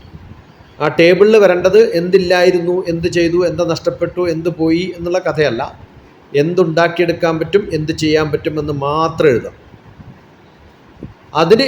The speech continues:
എന്തൊക്കെ ഗുണങ്ങൾ വേണം, എൻ്റെ ബാക്ക്ഗ്രൗണ്ട് ഇന്നതായതുകൊണ്ട് എന്നുള്ളൊരു വാക്ക് വരരുത്. ബാക്ക്ഗ്രൗണ്ട് എന്തായാലും കുഴപ്പമില്ല, ഫോർഗ്രൗണ്ട് എന്തുണ്ടാക്കുന്ന ആലോചിക്കുക.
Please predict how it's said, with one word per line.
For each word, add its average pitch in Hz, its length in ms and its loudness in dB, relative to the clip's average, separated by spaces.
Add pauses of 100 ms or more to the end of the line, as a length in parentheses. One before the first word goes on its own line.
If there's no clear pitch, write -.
എന്തൊക്കെ 190 320 2
ഗുണങ്ങൾ 170 400 2
വേണം, 123 280 2 (340)
എൻ്റെ 165 240 2
ബാക്ക്ഗ്രൗണ്ട് 180 520 2
ഇന്നതായതുകൊണ്ട് 208 560 4
എന്നുള്ളൊരു 202 320 2
വാക്ക് 180 240 0
വരരുത്. 156 360 0 (1700)
ബാക്ക്ഗ്രൗണ്ട് 165 520 2
എന്തായാലും 202 500 2
കുഴപ്പമില്ല, 180 380 0
ഫോർഗ്രൗണ്ട് 165 580 0
എന്തുണ്ടാക്കുന്ന 156 640 -4
ആലോചിക്കുക. 120 320 -8